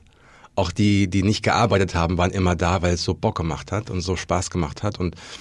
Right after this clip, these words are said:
das war eben auch noch eine Zeit vor Instagram und vor YouTube und vor der ganzen Social Media. Ähm, das hat bedeutet,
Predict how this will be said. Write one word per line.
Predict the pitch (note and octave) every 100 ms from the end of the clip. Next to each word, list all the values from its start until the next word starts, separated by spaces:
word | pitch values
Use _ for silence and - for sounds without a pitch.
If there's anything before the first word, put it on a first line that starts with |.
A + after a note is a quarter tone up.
| - - _
das | - -
war | F#2
eben | F#2 F#2
auch | - G2
noch | G#2
eine | E2+ F2
Zeit | - E2+ E2+ E2+ - - - -
vor | - - F#2
Instagram | G#2+ - F2 F2 E2+ F2 E2+ E2
und | F2
vor | - F2+
YouTube | E2+ F#2 - F2+ D#2+ D#2+ -
und | D#2 D#2 D#2+
vor | - D#2+ D#2+ D#2+ D2+ D#2 - - - -
der | D#2+
ganzen | D#2+ -
Social | - F2 - E2+
Media. | F2+ G#2 G#2 G#2+ - - - - -
Ähm, | F#2+ F#2+ F#2+ F#2+ F2 - - - _ _ _ _ _ - _ - - - _ -
das | F2 -
hat | F#2+ - - - - - -
bedeutet, | - F2 A#2 C3+ G2+ -